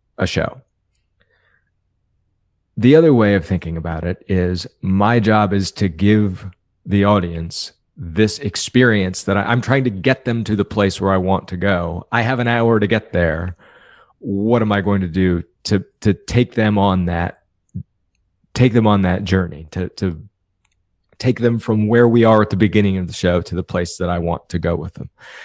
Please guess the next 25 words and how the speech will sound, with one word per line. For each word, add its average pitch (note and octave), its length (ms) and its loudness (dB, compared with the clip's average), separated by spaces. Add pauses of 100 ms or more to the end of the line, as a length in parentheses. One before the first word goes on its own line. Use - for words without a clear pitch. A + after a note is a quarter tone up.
(180)
And, A2 220 0 (420)
and G2+ 540 -2 (720)
I B2 140 2
have A#2+ 220 2
found G#2 580 0
that G#2 200 2
the G#2+ 120 2
second A2+ 380 0
way F2 360 0
is F#2 240 0
far A#2 340 2
more F#2+ 200 2
satisfying. - 640 -2 (440)
It, - 320 2
it, D3 280 -2
there's B2+ 180 6
a B2+ 60 6
difference C3+ 340 2
between G2 640 2 (640)
technically G#2+ 960 2 (1120)
completing A#2+ 600 4
your G#2+ 160 6
obligations F2+ 1000 0 (200)
and, G#2 260 0 (160)
and F#2+ 600 -4